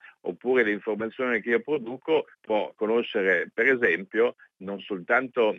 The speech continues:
i miei gusti e i miei consumi culturali, ma anche le mie idee politiche. E nel momento in cui qualche persona, qualche istituzione, qualche politico ha il potere di imporre delle regole oppure di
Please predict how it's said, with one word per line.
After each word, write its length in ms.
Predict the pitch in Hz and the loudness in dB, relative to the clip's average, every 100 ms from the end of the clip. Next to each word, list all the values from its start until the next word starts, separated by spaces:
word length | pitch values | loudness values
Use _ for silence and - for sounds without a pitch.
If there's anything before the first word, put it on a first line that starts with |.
| - | -6
i 120 | 120 | -6
miei 420 | 104 113 113 107 104 | 0 4 4 2 -4
gusti 480 | 92 123 127 - 123 | -6 -4 -4 -2 0
e 40 | |
i 20 | |
miei 180 | 113 107 | 2 0
consumi 480 | 107 110 - 120 104 | 0 -4 -2 -2 -2
culturali, 560 | 117 117 135 101 110 123 | -4 -4 0 2 2 0
ma 140 | 92 | -2
anche 240 | 85 101 | -4 -4
le 100 | 92 | -4
mie 140 | 87 87 | -4 -4
idee 240 | 85 92 | -2 -4
politiche. 800 | - 120 139 101 - - - - _ | -2 0 0 0 -8 -14 -16 -16 _
E 340 | 120 120 104 - 95 | 0 2 2 -4 -6
nel 160 | 92 98 | -6 -6
momento 480 | 101 113 123 107 | -4 -2 -4 -4
in 140 | 95 90 | -6 -6
cui 420 | - 120 101 82 - _ | -2 0 2 -2 -10 _
qualche 640 | 107 104 - 104 95 - - | -2 -2 0 2 2 0 -2
persona, 640 | 104 - - 143 123 95 - | -2 -2 4 4 4 0 -4
qualche 280 | 98 92 107 | -2 0 -4
istituzione, 760 | - 101 107 95 - 143 113 87 | -4 -8 -6 -4 0 2 2 0
qualche 540 | 92 92 - 92 87 - _ | -4 -4 2 2 2 -6 _
politico 800 | - 165 202 156 104 82 85 - - | 2 4 2 0 -4 -6 -6 -6 -2
ha 320 | 113 107 - - _ | 2 2 0 -8 _
il 200 | - 104 | -6 -6
potere 640 | 92 113 107 151 147 113 98 | 0 0 2 4 4 4 2
di 100 | 98 | -2
imporre 760 | 101 98 - 147 135 101 92 85 | -4 -6 4 6 6 4 0 0
delle 300 | 95 98 95 | 0 2 4
regole 560 | 123 131 101 92 85 | 4 4 2 2 2
oppure 560 | 80 78 - 113 113 90 | -2 -4 -4 2 2 2
di 280 | 90 85 | -2 -6